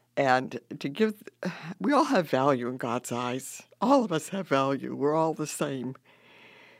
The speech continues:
And I just long to be able to g-, let the deaf know how important they are to Jesus, how much Jesus loves them, and how important God's word is in that, as the vehicle for that.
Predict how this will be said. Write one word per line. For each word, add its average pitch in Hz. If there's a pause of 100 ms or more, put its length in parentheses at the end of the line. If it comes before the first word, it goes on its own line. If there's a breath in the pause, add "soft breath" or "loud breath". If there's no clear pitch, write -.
(180 soft breath)
And 143
I 143
just 170
long 156
to 151
be 147
able 143
to 135
g-, - (160)
let 214
the 127
deaf 139
know 139
how 143
important 165
they 147
are 135 (220)
to -
Jesus, 143 (320)
how 196
much 202
Jesus 135
loves 147
them, 175 (760 soft breath)
and 135
how 147
important 143
God's 143
word 147
is 131
in 135
that, 131 (100)
as 139
the 143
vehicle 135
for 135
that. 123